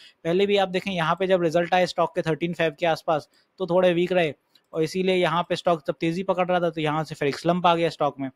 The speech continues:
स्लम्प के बाद अब फिर से स्टॉक ने वी शेप की एक रिकवरी ली थी और वो रिकवरी काम करती हुई नजर आई। फिलहाल स्टॉक में फिर से एक छोटा सा करेक्शन बना और यहाँ से फिर से ऊपर की दिशा निर्धारित हो रही है, तो कुछ ऐसे चलते हुए नजर आ रहा है स्टॉक अपन को।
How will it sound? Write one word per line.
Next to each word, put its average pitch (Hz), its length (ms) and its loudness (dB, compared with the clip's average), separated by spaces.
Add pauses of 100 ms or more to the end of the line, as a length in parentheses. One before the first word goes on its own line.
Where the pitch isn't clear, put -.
(340)
स्लम्प 196 280 -2
के 208 80 0
बाद 196 220 2
अब 190 80 2
फिर 190 180 -2
से 190 180 0
स्टॉक 180 260 0
ने 185 80 -2
वी 175 140 -2
शेप 180 200 -4
की 180 100 0
एक 170 100 -2
रिकवरी 160 380 0
ली 180 140 0
थी 170 180 -4 (180)
और 151 140 -2
वो 185 220 2
रिकवरी 165 400 0
काम 151 220 0
करती 143 240 -2
हुई 139 100 -2
नजर 127 200 -4
आई। 123 140 -4
फिलहाल 151 320 -2
स्टॉक 165 260 -4
में 165 60 -4
फिर 160 160 -6
से 180 120 -6
एक 175 100 -6
छोटा 202 280 -4
सा 202 120 -4
करेक्शन 175 380 -2
बना 170 200 -4 (520)
और 160 60 -4
यहाँ 156 240 2
से 190 120 -10
फिर 170 160 -4
से 170 100 -6
ऊपर 160 180 -4
की 147 100 -10
दिशा 147 220 -4
निर्धारित 131 480 -4
हो 127 60 -6
रही 127 80 -4
है, 135 60 -6
तो 160 80 -4
कुछ 175 180 -4
ऐसे 175 180 -2
चलते 185 280 0
हुए 180 120 -2
नजर 175 180 0
आ 170 100 4
रहा 170 120 2
है 165 60 0
स्टॉक 170 240 -2
अपन 160 200 -4
को। 196 180 -12